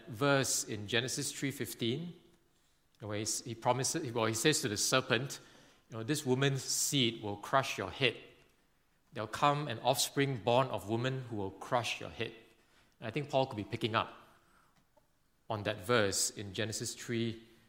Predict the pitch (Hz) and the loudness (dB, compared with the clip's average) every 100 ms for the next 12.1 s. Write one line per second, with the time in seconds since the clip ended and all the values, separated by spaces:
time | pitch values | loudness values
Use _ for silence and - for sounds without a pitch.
0 | _ _ - - - 117 101 87 107 113 | _ _ -12 -12 -2 -2 0 -4 -4 -2
1 | 135 - 101 85 101 107 107 107 107 - | -2 -2 -6 -6 -2 0 0 0 -6 -12
2 | - _ _ _ _ 101 92 104 98 101 | -20 _ _ _ _ -10 -8 -6 -2 -2
3 | 87 82 - _ _ _ _ _ _ _ | -4 -14 -20 _ _ _ _ _ _ _
4 | - - - - 127 190 226 190 175 190 | -20 -18 -20 -14 2 8 8 8 10 10
5 | 180 180 156 170 180 175 143 170 131 131 | 10 8 12 12 12 10 6 6 6 8
6 | 160 139 92 - - - _ _ _ _ | 10 10 6 -6 -20 -20 _ _ _ _
7 | _ - _ 156 175 170 147 151 165 117 | _ -20 _ -2 0 2 4 8 8 6
8 | 127 151 226 202 151 160 - 175 185 185 | -2 0 4 4 6 4 8 8 8 6
9 | 196 185 135 110 156 165 170 127 117 139 | 6 6 4 6 8 8 6 -2 4 6
10 | 143 139 - 117 147 147 - 135 - 131 | 6 4 -2 6 6 6 0 0 0 2
11 | 151 156 208 151 127 - - 147 127 123 | 6 6 6 2 0 2 8 8 8 4